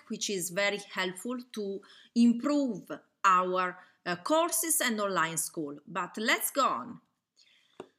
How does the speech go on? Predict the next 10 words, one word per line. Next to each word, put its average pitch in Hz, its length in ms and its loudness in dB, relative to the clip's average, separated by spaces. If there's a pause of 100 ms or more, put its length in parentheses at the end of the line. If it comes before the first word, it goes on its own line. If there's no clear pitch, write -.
(260)
This 339 200 2
is 587 180 0
my 403 160 4
jewelry 254 380 2
brand, 190 360 2
as 185 140 -2
I 190 60 -2
told 202 360 2
you 190 80 -4
before, 220 600 2